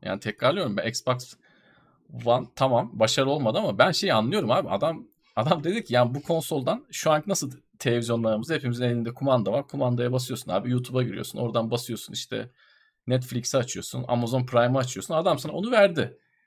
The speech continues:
İki bin on üç yılında televizyonu retard bile olsa onu yapabiliyordun.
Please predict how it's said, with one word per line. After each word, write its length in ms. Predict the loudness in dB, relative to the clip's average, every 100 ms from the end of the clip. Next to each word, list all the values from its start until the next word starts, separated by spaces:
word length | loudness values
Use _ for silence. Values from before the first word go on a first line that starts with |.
| _
İki 220 | -10 -8 0
bin 60 |
on 140 | 2 2
üç 180 | 0
yılında 500 | 0 0 0 -2 -4 _ _ _ _ _ _ 0
televizyonu 560 | 2 4 2 -2 0 0
retard 360 | 4 4 4
bile 120 | -2
olsa 220 | -2 -2 -2
onu 100 | 0
yapabiliyordun. 680 | 0 0 0 0 0 -4